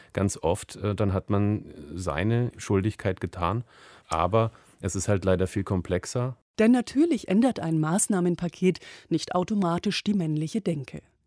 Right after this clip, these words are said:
Speaker 2: Die hängt oft weiter fest in Rollenklischees, etwa wenn es darum geht, wie Führung aussehen sollte, wie man sich in der Businesswelt durchsetzt. Erreicht Robert Franken die Männer trotzdem, vor allem als erklärter Unterstützer des Feminismus?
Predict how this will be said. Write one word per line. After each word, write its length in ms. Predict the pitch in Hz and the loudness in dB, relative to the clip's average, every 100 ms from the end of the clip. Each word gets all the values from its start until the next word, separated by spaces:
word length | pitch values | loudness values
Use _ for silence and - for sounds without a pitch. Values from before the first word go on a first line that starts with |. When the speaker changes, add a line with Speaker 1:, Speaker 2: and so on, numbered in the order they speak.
| _ - - - - | _ -20 -20 -4 6
Speaker 2:
Die 180 | 285 254 | 6 6
hängt 240 | 202 - | 2 0
oft 220 | 147 - | -6 -2
weiter 340 | 165 185 196 160 | 0 2 0 -2
fest 300 | 160 - 170 | -2 -2 -2
in 80 | |
Rollenklischees, 1080 | 170 175 190 190 - 151 - 151 131 - - - | 0 2 2 2 0 -4 -4 -4 -4 -6 -8 -8
etwa 240 | 185 180 | -4 -2
wenn 120 | 170 | -2
es 140 | 165 - | -2 -2
darum 360 | 170 190 180 | -2 0 0
geht, 200 | 151 151 - | 0 -6 -8
wie 100 | 156 | -14
Führung 500 | - 220 247 170 - | 0 4 4 2 -4
aussehen 440 | 139 143 160 156 | -4 -4 0 0
sollte, 380 | 156 156 165 - _ - - - | -2 -6 -8 -14 _ -20 -8 0
wie 100 | 180 | 2
man 140 | 175 | 2
sich 180 | 170 - | -2 -2
in 60 | |
der 100 | 170 | -2
Businesswelt 600 | 147 202 196 165 - 151 - | 2 2 2 -2 -4 -8 0
durchsetzt. 840 | 196 226 - - - - - - _ - - - | 0 0 -8 -12 -14 -14 -18 -20 _ -20 -20 -4
Erreicht 520 | 214 185 185 320 - | 2 4 2 0 -2
Robert 260 | 185 175 - | 0 0 0
Franken 340 | 175 175 - | -2 -2 0
die 100 | 180 | 2
Männer 260 | 165 156 147 | 4 2 0
trotzdem, 600 | - 160 - - 196 262 - | -6 -6 -4 -2 0 -2 -6
vor 260 | - 190 | -6 -2
allem 260 | 175 233 262 | 4 6 4
als 280 | 147 147 - | 2 -4 -6
erklärter 540 | 160 - 208 294 - | -6 -2 0 0 -4
Unterstützer 600 | 156 156 147 196 196 185 | -6 -4 0 0 2 0
des 180 | 160 - | 0 -2
Feminismus? 880 | 160 151 151 - 190 220 - - | -2 0 -2 -2 -4 -4 -6 -10